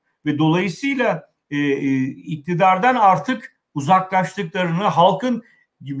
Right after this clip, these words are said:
ciddi bir tepkisiyle karşı karşıya kaldıklarını, ekonominin çökmesi, pandeminin, e, ortaya çıkarak işsizliğin arttırılması, artması, e, yatırım yapılamaması,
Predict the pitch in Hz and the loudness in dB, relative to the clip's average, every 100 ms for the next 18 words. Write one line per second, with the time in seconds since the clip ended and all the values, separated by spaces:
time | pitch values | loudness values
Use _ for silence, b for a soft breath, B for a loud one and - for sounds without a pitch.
0 | 151 131 151 151 285 294 247 - 220 - | -6 -4 -6 -2 0 2 0 2 0 0
1 | 175 247 240 196 175 175 165 - 202 - | -4 -2 0 2 2 0 -2 -2 -2 0
2 | 180 170 156 156 151 151 139 135 196 226 | -4 0 2 2 -2 -4 -4 -2 -2 -4
3 | B B - 175 180 196 214 220 226 - | B B -2 -2 0 0 2 2 2 0
4 | 190 180 185 185 - 165 160 B _ - | -2 0 -2 -2 0 -2 -2 B _ 2
5 | 185 202 214 220 226 226 220 220 _ - | 4 4 4 4 4 4 2 -6 _ -4
6 | 165 185 190 185 202 214 - 202 208 208 | -2 2 0 0 -4 -6 -6 -6 -2 -2
7 | 175 175 185 165 - 220 175 196 214 220 | -4 -10 -2 -2 0 -2 0 0 0 -2
8 | b b - 175 165 185 185 180 170 - | b b 2 2 2 -4 -2 0 0 2
9 | 180 180 170 170 - 156 170 b b b | 2 2 0 -2 0 -2 -2 b b b
10 | 147 147 143 160 165 233 247 226 190 233 | -2 0 2 2 2 2 4 4 4 4
11 | 240 233 202 - 151 151 - | 4 4 2 -2 -4 -4 -8